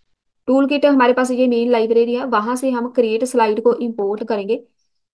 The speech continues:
ये क्या करेगा? जैसे, अ, slices हमने create करनी है,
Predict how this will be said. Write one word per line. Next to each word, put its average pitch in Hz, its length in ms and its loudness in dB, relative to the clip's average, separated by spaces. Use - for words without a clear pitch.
ये 254 160 2
क्या 311 160 2
करेगा? 277 400 4
जैसे, 240 380 2
अ, 226 260 -2
slices 233 540 -2
हमने 254 200 -4
create 240 340 -2
करनी 233 300 -4
है, 294 60 -8